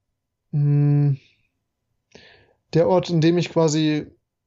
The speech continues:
dann längere Zeit sess-, sesshaft bin. Also jetzt gerade für mich irgendwie noch so ein bisschen der Ort, in dem ich aufgewachsen bin, Bockertshausen,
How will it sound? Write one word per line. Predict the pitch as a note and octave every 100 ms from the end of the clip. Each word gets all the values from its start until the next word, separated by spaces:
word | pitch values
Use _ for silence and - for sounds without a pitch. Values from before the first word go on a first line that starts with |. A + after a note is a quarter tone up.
| _ _ _
dann | - C#3+ D#3
längere | D3+ D#3 D#3 D3+
Zeit | - C#3+
sess-, | E3 F#3 - -
sesshaft | D#3 E3+ E3 C3 -
bin. | C#3+ C#3
Also | G#3 D3+ D#3
jetzt | D#3 D#3+
gerade | - D#3+ F3
für | E3+
mich | F#3 -
irgendwie | F3+ E3
noch | E3+ D#3+
so | F3
ein |
bisschen | E3 D#3+ D#3
der | D3+
Ort, | D#3+
in | D#3+
dem | D3+
ich | C#3
aufgewachsen | G#3 A3+ G#3 G#3 G#3 G#3
bin, | G3 G3
Bockertshausen, | E3+ C#3+ D#3 - D#3 G#3 G3+ G#3 F#3+ F3+